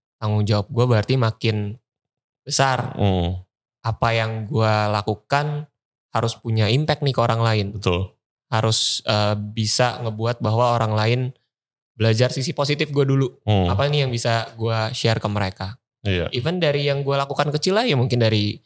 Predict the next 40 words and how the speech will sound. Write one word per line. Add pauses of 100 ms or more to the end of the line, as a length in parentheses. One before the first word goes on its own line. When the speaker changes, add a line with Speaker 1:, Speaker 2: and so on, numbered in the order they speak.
(160)
Speaker 1:
gimana
cara
gua
bisa
sharing
gua
latihan.
Kayak
sekarang
lu
nanya
Speaker 2:
Iya.
Speaker 1:
kayak
gini,
orang
bisa
nonton, (320)
Speaker 2:
Iya.
Speaker 1:
orang
jadi
tahu,
oh,
latihannya
gimana.
Speaker 2:
Hmm,
betul.
Speaker 1:
Oh,
konsep (260)
kompetisi
itu
seperti
apa,
Speaker 2:
Hmm.
Speaker 1:
apa
yang
mesti
gua
persiapkan
dulu.
Speaker 2:
Hmm.